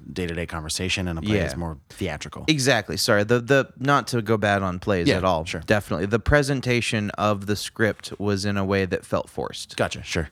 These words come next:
Speaker 2: Like a play. Like, you, they're doing a line. They have,
Speaker 1: Yeah.
Speaker 2: like, five lines, and they're obviously, like, just reciting them. It felt more like a reciting of lines than actual re-, like, a
Speaker 1: Sure.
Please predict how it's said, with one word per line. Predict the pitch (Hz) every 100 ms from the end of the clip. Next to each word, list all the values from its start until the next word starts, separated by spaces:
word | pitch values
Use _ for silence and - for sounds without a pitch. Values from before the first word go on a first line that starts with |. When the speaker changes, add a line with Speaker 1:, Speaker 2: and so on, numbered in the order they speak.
| -
Speaker 2:
Like | 127 139
a | 147
play. | - - - -
Like, | - 104 101
you, | 110 117
they're | 117 113
doing | 101 92 98 123 139
a | 147
line. | 151 165 135 82 85
They | 95
have, | 143
Speaker 1:
Yeah. | 120
Speaker 2:
like, | 101 95
five | - 101 107 107
lines, | 127 110 98 92
and | 92
they're | 92 90
obviously, | - 98 101 98 101 101
like, | 98 -
just | 104 -
reciting | 101 98 98 101 - 110 95 87
them. | 73 65 - _ _ _ _ -
It | 87
felt | - 135 123
more | 117 113
like | 101 98
a | 101
reciting | 95 95 - 98 95 92 76 - _
of | 92 90
lines | 92 87 80 90
than | 95 92
actual | 90 - 95 87 78 80 _
re-, | 92 104 101 104
like, | 78 92
a | -
Speaker 1:
Sure. | 92 90